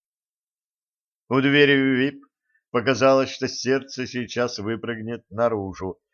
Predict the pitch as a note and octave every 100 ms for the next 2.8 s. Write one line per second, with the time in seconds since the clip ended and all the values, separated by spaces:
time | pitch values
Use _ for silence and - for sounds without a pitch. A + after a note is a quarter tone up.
0 | _ G2+ A#2+ C3+ A#2 A#2+ C3+ C3+ A#2+ B2+
1 | A#2+ A#2+ G2+ A#2 A#2+ B2 - C3 G#2+ -
2 | A2 G#2+ A#2 B2 F2 E2+ C#2+ C#2+